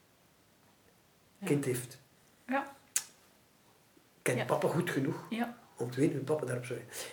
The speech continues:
Speaker 2: Iemand zei van, "Ik ben naar de begraafplaats van mijn moeder geweest. Ik had het moeilijk in mijn relatie. Ik heb het aan mijn moeder eens allemaal verteld en ze heeft me goed geholpen."
Speaker 1: Ja.
Speaker 2: Dus je kan
Speaker 1: Ja,
Speaker 2: ook,
Speaker 1: absoluut.
Speaker 2: al is iemand dood, kan je nog allerlei doen.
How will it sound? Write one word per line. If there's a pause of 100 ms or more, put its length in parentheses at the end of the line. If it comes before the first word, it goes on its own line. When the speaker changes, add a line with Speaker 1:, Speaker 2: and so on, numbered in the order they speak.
Speaker 2:
Iemand
zei
van,
"Ik
ben
naar
de
begraafplaats
van
mijn
moeder
geweest. (300)
Ik
had
het
moeilijk
in
mijn
relatie. (500)
Ik
heb
het
aan
mijn
moeder
eens
allemaal
verteld
en
ze
heeft
me
goed
geholpen." (960)
Speaker 1:
Ja.
Speaker 2:
Dus (120)
je
kan (680)
Speaker 1:
Ja,
Speaker 2:
ook,
Speaker 1:
absoluut.
Speaker 2:
al
is
iemand
dood,
kan
je
nog
allerlei
doen.